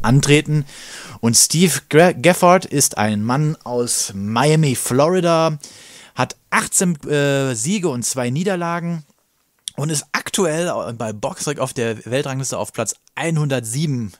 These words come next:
gelistet. Und selbst in den U S A ist er noch nicht mal in den Top zehn. Ähm, ich würde fast schon mal sagen, der Mann ist, ich will jetzt nicht sagen, wie die Jungfrau zum, äh, Kinde gekommen, aber, äh, er hat jetzt wahrscheinlich wirklich gerade so die Chance seines Lebens, äh,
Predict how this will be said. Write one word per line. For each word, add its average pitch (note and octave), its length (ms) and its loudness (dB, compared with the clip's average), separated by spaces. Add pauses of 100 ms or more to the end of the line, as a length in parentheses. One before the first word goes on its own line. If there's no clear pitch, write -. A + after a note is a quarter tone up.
gelistet. G#2 640 -10 (840)
Und C#3 240 0
selbst D3 260 2
in D3 60 -4
den D3 120 0
U D3+ 220 -2
S C3 140 0
A D3+ 180 2
ist D#3 260 -6
er C#3 60 -2
noch B2+ 120 -4
nicht C3 180 -6
mal A#2+ 200 -4
in A#2+ 120 -10
den A2 160 -8
Top - 240 -10
zehn. A#2+ 340 -4 (260)
Ähm, A#2+ 600 -10 (800)
ich - 160 -12
würde D#3 180 -2
fast - 240 -6
schon D3 140 -6
mal B2+ 100 -2
sagen, B2+ 260 -2
der B2+ 120 -2
Mann C#3 160 -2
ist, D3 180 -6 (100)
ich D3 160 -6
will A#3 100 0
jetzt F3+ 200 0
nicht E3 140 -2
sagen, D#3+ 260 -2
wie C3+ 80 -6
die C3 120 -2
Jungfrau D3 340 -2
zum, B2 240 -6
äh, A2+ 160 -4
Kinde F3 260 -2
gekommen, D#3+ 380 -2
aber, C3+ 500 -2 (1120)
äh, D#3 480 4
er - 840 -8
hat G#3 140 2
jetzt F3+ 180 -4
wahrscheinlich E3 320 -2
wirklich F3+ 220 -8
gerade E3 220 -4
so D#3+ 80 -6
die C#3 80 -6
Chance E3 480 -2
seines C#3+ 400 -2
Lebens, E3+ 680 -2
äh, D3+ 480 -2